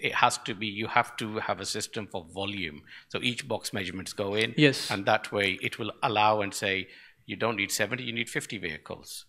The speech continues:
Speaker 2: Yes.
Speaker 1: You can deliver a hundred deliveries a day.
Speaker 2: I agree. Uh, that's a very nice suggestion again. I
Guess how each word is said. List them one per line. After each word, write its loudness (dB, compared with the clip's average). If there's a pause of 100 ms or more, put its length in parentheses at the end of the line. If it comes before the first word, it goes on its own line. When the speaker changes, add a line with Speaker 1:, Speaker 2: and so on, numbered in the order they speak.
(140)
Speaker 2:
Yes. -4
Speaker 1:
You -6
can -2
deliver -2
a 0
hundred -2
deliveries -4
a -2
day. -2 (1500)
Speaker 2:
I 6
agree. 10 (140)
Uh, 6
that's 8
a 0
very 8
nice 6
suggestion 6
again. 6 (240)
I 8